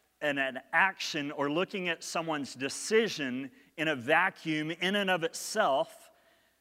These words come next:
unattached to a purpose or a reason and a heart behind that decision and action,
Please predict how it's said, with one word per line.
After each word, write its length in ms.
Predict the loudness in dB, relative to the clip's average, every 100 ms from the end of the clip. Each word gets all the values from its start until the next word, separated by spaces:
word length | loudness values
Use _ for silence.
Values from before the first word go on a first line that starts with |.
| _ _ _ _ _ -2
unattached 1000 | 0 0 -4 -2 0 0 -2 -10 -12 -18 _ _ _ _
to 420 | -2 4 4 2 -2 -2
a 80 | 0
purpose 920 | 0 -2 4 4 4 -2 -2 -6 -12 -16 _ _
or 160 | 0 2
a 240 | 2 2
reason 720 | 2 2 -2 -2 -2 -4 -6 -12 -20 _ -2
and 120 | 2
a 60 | 2
heart 760 | 0 0 6 6 6 -2 -18 -20 _ _ _ _ _ 4
behind 600 | 4 6 6 6 4 0
that 160 | 0
decision 500 | -2 -4 -2 -2 -4
and 140 | -4 -2
action, 580 | -4 -6 -10 -10 -12